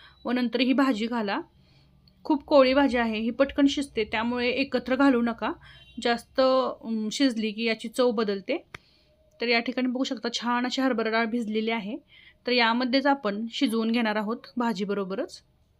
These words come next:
खूप वेळ लागत नाही, पटकन होते, एक दोन ते तीन मिनटं लागतात. तर बघू शकता याला उकळी येत आहे, आपली भाजी देखील छान शिजत आहे.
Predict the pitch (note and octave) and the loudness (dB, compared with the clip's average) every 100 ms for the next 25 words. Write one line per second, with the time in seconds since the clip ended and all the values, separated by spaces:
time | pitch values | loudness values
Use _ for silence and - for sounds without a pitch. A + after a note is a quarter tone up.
0 | _ _ _ _ _ _ - - C4+ C#4+ | _ _ _ _ _ _ -14 -2 0 6
1 | C4 C4+ C4+ B3 C4 C4 A3+ C4+ C#4 C#4 | 8 8 6 2 0 0 2 0 0 -2
2 | C4+ C4+ B3+ G#3 A3 A3 B3 B3 B3+ B3+ | 0 0 0 -2 -2 -2 -2 -2 -4 -2
3 | B3+ B3+ A#3+ B3 A#3+ G3+ A3+ _ _ _ | 0 0 -2 -4 -6 -10 -10 _ _ _
4 | _ _ _ - C#4 C4 B3+ C#4+ E4 - | _ _ _ -2 0 2 2 0 -4 -2
5 | A#3 A3 A3+ A#3 C4+ C#4 B3 B3 B3 C4+ | -2 0 0 2 0 0 0 0 2 0
6 | A#3 G#3+ C#4 C#4 _ - B3 A#3+ A#3+ B3+ | 0 -4 -6 -10 _ -14 -8 -4 0 0
7 | A3+ A3+ B3+ C4+ C4 B3+ B3+ - A#3+ A#3+ | 0 -2 -4 -4 -6 -2 -4 -4 -6 -4
8 | A#3+ F#3 | -4 -6